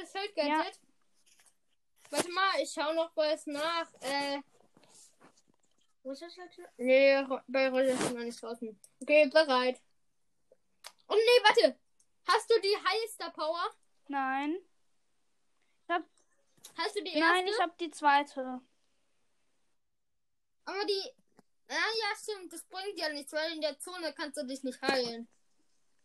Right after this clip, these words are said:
Speaker 2: Ich hab mir einfach gedacht, ist doch scheißegal, welche
Speaker 1: gehst
Speaker 2: Star
Speaker 1: du
Speaker 2: Power
Speaker 1: hin?
Speaker 2: ich habe. Ähm, da, wo wir gerade eben auch waren.
Speaker 1: Danach,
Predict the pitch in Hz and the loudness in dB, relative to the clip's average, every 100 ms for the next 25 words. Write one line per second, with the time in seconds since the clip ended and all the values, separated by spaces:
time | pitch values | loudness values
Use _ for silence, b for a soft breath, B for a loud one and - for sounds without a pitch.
0 | _ _ _ _ _ _ _ _ _ _ | _ _ _ _ _ _ _ _ _ _
1 | _ _ _ _ _ _ _ - 320 320 | _ _ _ _ _ _ _ -6 -2 2
2 | 311 285 311 302 - 294 294 294 _ - | 4 2 2 -6 -8 -6 -6 -6 _ -14
3 | 262 - 262 - - 269 247 254 - 269 | -8 -4 -6 -8 -6 -2 -2 -4 -8 -10
4 | 233 208 208 202 202 233 - _ _ _ | -6 -6 -6 -8 -10 -14 -18 _ _ _
5 | _ 247 247 294 330 359 254 285 320 233 | _ -4 -2 -2 -2 2 2 4 4 4
6 | 220 - 220 220 254 - _ _ - 294 | -2 -4 -8 -6 -8 -8 _ _ -4 0
7 | 302 320 339 302 330 320 311 285 285 277 | 4 6 6 4 -2 -2 -2 2 2 2
8 | 277 262 247 247 - 240 233 233 240 - | -2 0 0 0 -4 -4 -2 -4 -8 -12
9 | _ _ _ _ _ _ _ _ _ _ | _ _ _ _ _ _ _ _ _ _
10 | _ - - - _ _ _ _ _ _ | _ -20 -20 -20 _ _ _ _ _ _
11 | 311 320 349 427 | -2 2 2 2